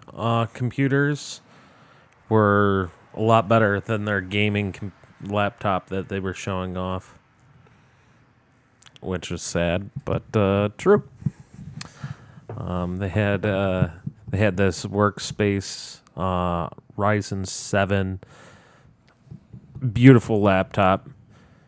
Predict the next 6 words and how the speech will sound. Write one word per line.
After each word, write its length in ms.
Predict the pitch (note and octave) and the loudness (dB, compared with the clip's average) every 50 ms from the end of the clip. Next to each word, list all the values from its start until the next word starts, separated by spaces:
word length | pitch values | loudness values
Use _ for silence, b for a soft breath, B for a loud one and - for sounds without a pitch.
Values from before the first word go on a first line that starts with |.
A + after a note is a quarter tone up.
| b b b | b b b
had 220 | - - A#2+ A2 G#2 | 0 2 2 4 4
the 100 | A2 - | 2 0
smaller 560 | - - - - A#2 A2+ A2+ A2+ A#2 A#2+ A2+ | 0 -2 0 4 6 8 8 10 8 8 6
screen 800 | - - - - - - - B2+ A#2 A2 G#2+ G#2 G2+ G#2 G2+ G2 b b b b b b b b b b _ _ _ b b b b b b b b b b _ - | 4 0 -4 -6 -4 0 2 2 4 4 4 2 2 0 0 -2 b b b b b b b b b b _ _ _ b b b b b b b b b b _ 2
than 200 | A#2 A#2 G#2+ G#2 | 4 4 6 4
the 300 | G#2+ G#2+ G2+ G2+ G2 | 4 4 2 2 0